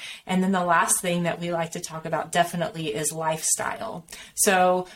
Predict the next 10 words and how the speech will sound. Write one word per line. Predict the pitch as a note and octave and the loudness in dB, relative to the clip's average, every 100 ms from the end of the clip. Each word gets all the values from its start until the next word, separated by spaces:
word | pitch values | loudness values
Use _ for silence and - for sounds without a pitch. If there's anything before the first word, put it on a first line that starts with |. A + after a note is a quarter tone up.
| - | -8
we | F#3 A3 | 2 4
know | A#3+ A3+ A3+ A3 | 6 6 8 6
that | A3+ G3 - | 4 2 0
when | G3+ F#3 F#3+ | -2 -2 -2
you | F#3 G#3 | 0 2
are | G#3+ G3 | 2 2
going | F3+ F#3+ F#3+ | 0 0 -2
to | G3+ | -2
work | F#3 F#3 - | -2 -2 -6
for | - F3+ F3+ F3 F3 | -4 0 0 0 -6